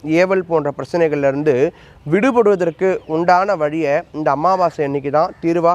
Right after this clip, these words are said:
கொடுக்க முடியும். அதனால தான் நம்ம கோவில்ல அமாவாசை அருள்வாக்கு ரொம்ப, ரொம்ப, ரொம்ப விசேஷம். அருள்வாக்கு கேட்கக்கூடிய வரவங்க எல்லாம் விரதம் இருந்து, ஒரு நாளாவது விரதம் இரு-, விரதம் இருந்து தலைக்கு குளிச்சுட்டு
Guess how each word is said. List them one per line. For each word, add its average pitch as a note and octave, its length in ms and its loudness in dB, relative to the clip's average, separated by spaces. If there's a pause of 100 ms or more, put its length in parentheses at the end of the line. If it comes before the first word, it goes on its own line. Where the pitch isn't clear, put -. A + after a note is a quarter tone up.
கொடுக்க D3 260 -8
முடியும். C3 420 -2 (280)
அதனால G#3 320 2
தான் A3 140 0
நம்ம F3+ 220 -2 (100)
கோவில்ல F3+ 280 -4
அமாவாசை F3+ 600 0
அருள்வாக்கு E3 680 -2 (140)
ரொம்ப, D3 260 0
ரொம்ப, E3 240 0
ரொம்ப D3+ 220 -2
விசேஷம். A#2+ 520 -6 (400)
அருள்வாக்கு A3 600 2 (100)
கேட்கக்கூடிய F#3+ 460 0 (100)
வரவங்க D#3+ 600 0
எல்லாம் E3 480 0 (120)
விரதம் F3+ 440 0
இருந்து, D#3 420 0
ஒரு D3 220 -2
நாளாவது F#3 500 2
விரதம் E3+ 260 0
இரு-, D3 220 -2
விரதம் D#3 320 2
இருந்து C#3+ 400 2 (360)
தலைக்கு F#3+ 420 2
குளிச்சுட்டு D#3+ 440 2